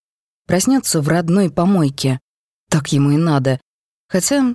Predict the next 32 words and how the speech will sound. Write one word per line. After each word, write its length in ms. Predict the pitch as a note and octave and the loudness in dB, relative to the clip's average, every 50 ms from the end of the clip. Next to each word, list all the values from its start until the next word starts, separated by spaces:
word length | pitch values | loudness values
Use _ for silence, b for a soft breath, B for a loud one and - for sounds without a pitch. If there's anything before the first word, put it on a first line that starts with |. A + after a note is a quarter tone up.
| - _ _ | -6 _ _
если 320 | - D#3+ E3+ G3+ - - F#3 | -4 -2 -2 0 -2 -4 -4
подумать, 720 | - D#3+ D#3 D3+ F3+ G3+ A3 G3 D#3 C#3+ - - - - - - | -2 -2 -2 0 0 0 2 0 0 -2 -4 -4 -4 -6 -6 -4
ему 320 | E3+ D#3 D#3 F3+ G3 G3+ | -2 0 0 2 2 2
никто 460 | G#3+ G#3 G3+ F#3 - - - - G#3+ A#3+ | 2 2 0 0 -2 -6 -4 -2 0 0
не 140 | A#3+ G#3 | 0 0
сможет 420 | - - - F3+ F#3+ F#3 F3+ C3+ - | 0 0 0 0 0 0 -2 -4 -4
помешать 600 | - D#3+ D#3 D#3 D3+ - E3 E3 E3 - - - - | -2 0 0 0 0 -2 -2 -4 -2 -4 -6 -6 -6
снова 440 | - - - D3+ D3+ F3 G3 G#3+ | -4 -2 0 0 0 0 0 0
сюда 380 | G3+ - - F#3+ D#3 C#3 C#3 C#3 | -2 -2 -2 -2 0 0 -2 -2
пробраться. 720 | C#3 - D#3+ F3 F3 D#3 C3+ A#2+ - - - - C3 - _ _ _ _ _ _ _ _ _ _ - | -2 -2 -4 -2 -2 -2 -2 -4 -4 -4 -6 -6 -6 -10 _ _ _ _ _ _ _ _ _ _ -8
Почему-то 440 | D#3+ - - G3+ A3 G#3+ - - D#3 | -6 -2 0 0 0 0 0 -2 -2
эти 220 | D#3 D#3 - - | -2 -2 -2 -2
размышления 720 | D#3 D3+ D3 D#3 D#3+ D3+ - - G#3 A3+ A3+ G#3 F#3+ D#3+ C#3+ | -2 0 0 0 0 0 0 0 0 2 2 2 2 2 0
загнали 540 | C3+ D3 C#3+ C#3 D3 D3 D#3+ F#3 G3 F#3+ F#3+ | 0 0 -2 0 0 0 0 0 0 0 0
меня 400 | E3+ D3+ C#3+ C#3+ C#3 C#3 D3 D3+ | 0 0 0 0 0 0 -2 -4
в 100 | - - | -6 -6
тупик. 640 | - - D3 C#3+ - - E3 D3 B2 G#2 - - - _ _ _ _ _ _ _ _ _ _ | -6 -6 -6 -6 -6 -4 -2 -2 -2 -2 -4 -8 -16 _ _ _ _ _ _ _ _ _ _
Мне 240 | D3+ C#3 C3 C3 C3+ | -2 0 0 0 0
вдруг 360 | B2+ B2+ - C#3+ C3 C3 - | -2 -2 -2 -4 -4 -4 -4
стало 360 | - - - D#3 D3 E3+ F3 | -6 -4 -2 0 0 0 2
не 160 | D#3 D3 C#3 C3+ | 2 0 0 -2
по 100 | - C#3+ | -2 -4
себе 380 | - - D#3 D3 D3+ F3+ F3 | -4 -2 -2 0 0 0 0
от 140 | D3 C#3 - | 0 0 0
мысли, 400 | D#3 F3 G#3+ G#3+ - D#3+ D#3 C#3+ | 0 0 0 0 0 -2 -2 -2
что 200 | C3+ - - D3+ | -2 -2 -2 0
он 160 | D3+ D3+ C#3+ | 0 0 0
вернется 640 | B2+ C3+ C3 C3+ C3 B2+ C#3 F#3 F#3+ - - - C3+ | 0 0 0 0 0 0 0 0 0 -2 -2 -2 -2
и 120 | B2 B2 | -2 0
решит 380 | B2 B2+ B2 - - D3 C#3 - | 0 -2 -2 -2 -2 -2 -2 -2
отомстить 720 | C#3 - C3+ B2+ B2+ B2+ - - - G3 G#3 F#3+ - - | -2 -2 0 0 0 -2 -2 -4 -2 -2 -2 0 0 0
мне. 320 | D#3 C#3 C3+ B2+ A#2+ A2 | 0 2 2 0 0 -4